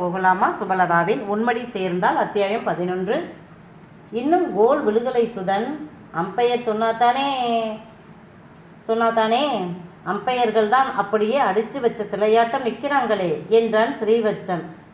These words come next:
அதுதான் ரொம்ப ஆச்சரியமா இருக்கு. அந்த வீட்டு பசங்களை வீட்டுக்குள்ளேயே விட மாட்டாங்க. அந்த வீட்டு பெண்ணை மருமகளாக்க இவன் நினைக்கிறான். தெரிஞ்சும் வாய் திறந்து பேசலை அத்தை.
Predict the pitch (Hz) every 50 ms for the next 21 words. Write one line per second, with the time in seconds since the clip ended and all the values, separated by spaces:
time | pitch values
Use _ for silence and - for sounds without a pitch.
0 | - - - 180 180 190 202 190 240 262 269 247 247 240 254 254 247 240 240 247
1 | 233 247 247 240 240 240 233 226 226 233 233 226 - - - - - - - -
2 | - - - - - - - - - - - - - - - - - - - -
3 | - - 190 196 208 208 214 208 226 233 233 294 - 233 202 208 226 220 214 226
4 | 262 233 214 226 226 254 233 208 220 214 202 202 208 262 294 233 208 220 226 220
5 | 214 208 - 196 185 170 170 180 202 240 240 - - - - - - 202 214 220
6 | 220 208 208 247 254 262 269 - - 208 208 214 240 285 277 208 175 170 202 214
7 | 269 277 269 269 247 233 214 214 214 - 285 285 247 214 202 240 240 220 196 196
8 | 202 202 - 208 190 175 165 175 175 170 175 - - - - - - - 202 190
9 | 196 185 208 208 208 208 208 185 175 269 339 415 440 - - - - - - -
10 | 185 190 185 202 208 202 202 214 214 240 269 294 277 - - 190 196 208 208 -
11 | - 214 208 202 214 220 175 156 160 156 - - 214 190